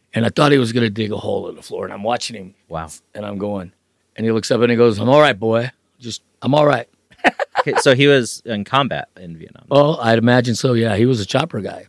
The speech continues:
Speaker 2: Oh, okay.
Speaker 1: Yeah.
Speaker 2: Uh, was Vietnam right after Germany for him then?
Speaker 1: So let's see if I can get this timeline down. Vietnam, we came back from Germany
Speaker 2: Mm-hmm.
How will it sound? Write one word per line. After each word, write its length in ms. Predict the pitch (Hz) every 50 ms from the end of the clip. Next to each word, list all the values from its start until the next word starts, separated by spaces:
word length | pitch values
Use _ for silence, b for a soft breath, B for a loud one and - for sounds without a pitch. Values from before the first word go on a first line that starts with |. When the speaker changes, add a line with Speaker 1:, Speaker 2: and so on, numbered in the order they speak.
| _ _ -
Speaker 2:
Oh, 240 | 117 135 180 160 - - 110
okay. 260 | 147 156 135 113 131 - _ _ _ _ _
Speaker 1:
Yeah. 280 | - 107 113 101 101 - - _ _ _ _ _ _ 135
Speaker 2:
Uh, 80 | 127
was 440 | 120 113 123 131 131 120 107 - -
Vietnam 420 | 104 107 120 120 113 113 113 113 107
right 160 | 107 110 110
after 340 | 110 110 - - 113 110 104
Germany 360 | 92 95 101 110 123 143 147
for 140 | - 165 165
him 200 | 175 180 190 190
then? 280 | 202 214 220 226 214 - _ _ _ _ _ _ _ _ _ _ _
Speaker 1:
So 220 | - - - 156 151
let's 220 | 151 156 156 147
see 180 | - - 170 160
if 120 | 131 143
I 80 | 143 127
can 160 | - 139 131
get 180 | 117 131 123 -
this 340 | - 120 104 - - - - _ _ _ _ _ _ _ -
timeline 580 | - 135 135 127 117 113 117 113 113 110 104
down. 400 | 104 110 107 104 110 120 123 135 - _ _ _ _
Vietnam, 640 | - 104 127 127 127 117 123 120 123 127 135 139 139
we 120 | 123 113
came 420 | 101 - 127 131 123 117 104 101 - _ _
back 260 | 139 135 147 160 -
from 280 | - - 156 139 131 120
Germany 600 | 104 107 117 113 113 113 113 113 117 123 139 156 - -
Speaker 2:
Mm-hmm. 240 | 101 90 104 98